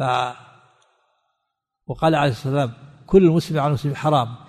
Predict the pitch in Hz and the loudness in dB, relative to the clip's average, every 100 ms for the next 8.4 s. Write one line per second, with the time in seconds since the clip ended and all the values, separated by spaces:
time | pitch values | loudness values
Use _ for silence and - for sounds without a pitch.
0 | - - 139 190 170 120 127 156 196 175 | -20 -2 4 4 4 0 0 0 0 0
1 | 139 127 135 127 123 - - - - _ | 0 0 -2 -2 -4 -6 -14 -20 -20 _
2 | _ _ _ _ _ _ _ _ - _ | _ _ _ _ _ _ _ _ -20 _
3 | _ _ _ - 127 170 175 170 143 170 | _ _ _ -10 -2 0 2 0 -2 -4
4 | 151 131 123 127 - - 151 135 127 - | -4 -6 -10 -14 -16 -4 -4 -4 -8 -18
5 | _ - _ - - 170 165 - 131 139 | _ -20 _ -16 -6 -4 -4 -4 -6 -6
6 | 120 113 - _ _ _ _ _ - 139 | -8 -8 -16 _ _ _ _ _ -10 -8
7 | 151 147 147 135 147 - 135 131 123 123 | -6 -4 -2 -4 -6 -8 -6 -4 -6 -8
8 | - 131 127 | -8 -6 -6